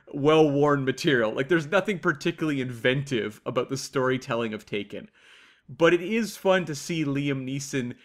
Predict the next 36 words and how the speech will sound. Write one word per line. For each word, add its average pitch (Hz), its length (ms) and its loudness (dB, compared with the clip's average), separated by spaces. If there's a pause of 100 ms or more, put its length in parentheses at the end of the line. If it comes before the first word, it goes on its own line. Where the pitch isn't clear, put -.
(680)
cast 202 440 4
in 233 80 -4
this 214 180 -6
movie, 131 480 -2 (640)
made 185 400 -2
to 208 160 2
look 151 460 2 (800)
the 160 320 -2
most 180 420 2
dad 151 400 4
character 151 580 2
ever. 117 420 4
Like, 143 220 4 (220)
I 151 80 6
wanna 202 240 6
talk 156 320 4
as 139 120 -6
we 131 120 -6
go 127 160 -2
forward 123 320 -2
just 127 120 -12
about 123 220 0 (240)
how 160 380 6 (100)
hilariously 156 1120 2
dad 123 320 4
movie 113 220 -4
this 110 160 -6
is. - 280 -6 (100)
Like, 135 340 0 (100)
it's 170 300 2
obviously 170 400 2
written 147 360 -2
by 156 180 4
two 156 200 -2
middle-aged 147 640 -2
men. 143 440 -2